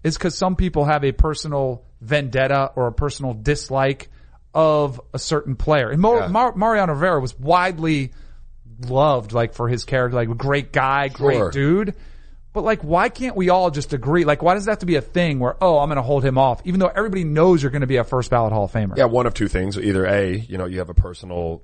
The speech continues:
Speaker 2: thing for one reason or another. Like, you know, you might have caught a guy on a bad night, asked him a question and he, he could have dismissed it.
Speaker 1: <laughs> Right.
Speaker 2: Like, who
Speaker 1: Right.
Speaker 2: knows? Um, you know, there are some people that just like to be that butthead.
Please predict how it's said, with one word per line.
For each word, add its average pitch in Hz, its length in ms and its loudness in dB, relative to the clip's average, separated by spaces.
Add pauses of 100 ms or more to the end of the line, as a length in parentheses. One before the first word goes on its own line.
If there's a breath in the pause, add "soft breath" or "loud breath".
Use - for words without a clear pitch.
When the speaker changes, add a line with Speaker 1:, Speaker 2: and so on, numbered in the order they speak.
(220)
Speaker 2:
thing 92 240 -6
for 90 140 -6
one 87 240 -4
reason 87 280 -4
or 90 80 -2
another. 85 320 -2
Like, 92 340 -8
you 98 80 -8
know, 90 200 -4 (500)
you 98 40 -6
might 98 80 0
have 95 80 -4
caught 104 120 0
a 92 40 -4
guy 95 140 0
on 92 80 -2
a 90 40 -4
bad 90 240 0
night, 101 260 -2 (300)
asked 92 200 -4
him 98 80 -4
a 92 40 -2
question 113 440 -2 (160)
and 92 140 -8
he, 87 200 -8
he 92 100 -14
could - 180 -6
have 87 100 -6
dismissed - 360 0
it. - 40 2
Speaker 1:
<laughs> 135 100 -2
Right. - 0 -
Speaker 2:
Like, 123 120 0
who 135 100 2
Speaker 1:
Right. 160 140 2
Speaker 2:
knows? 139 160 -8 (260 soft breath)
Um, 113 260 -2 (340 soft breath)
you 135 160 -8
know, 127 160 0
there 131 260 -4
are 135 200 -2
some 127 220 -4
people 117 300 -6
that 101 80 -6
just 101 180 -10
like 107 140 -4
to 101 60 -16
be 107 140 -4
that 107 320 -4
butthead. 92 540 -6